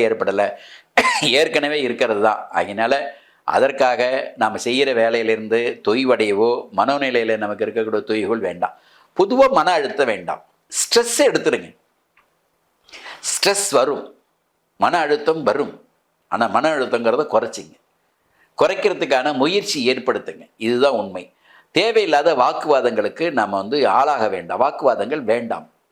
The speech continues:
கணவன் மனைவிங்கிறது எப்போது வாக்குவாதத்துல போக வேண்டாம். ஏன்னா, ஏழாம் வீட்டுக்கு அதிபதி சூரியன், சனி சேரும் பொழுது,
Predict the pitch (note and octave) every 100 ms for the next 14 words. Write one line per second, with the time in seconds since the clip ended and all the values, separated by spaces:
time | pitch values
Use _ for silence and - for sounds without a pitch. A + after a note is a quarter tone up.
0 | _ - G#2 E3 D#3+ C3+ A#2+ A#2 A2+ G#2+
1 | A#2+ C3+ G2+ A#2+ B2+ A2 C3+ C#3+ A#2 G#2
2 | C3 D3 B2 C3 G#2 F2+ E2 - - -
3 | _ A#2 C#3 A#2 C#3+ D3+ C#3+ B2+ A#2 A2+
4 | C3+ C3 - C3 C3+ C3 B2 A#2 A2 A2
5 | C3 B2 A#2 A#2 D#3+ A#2+ A2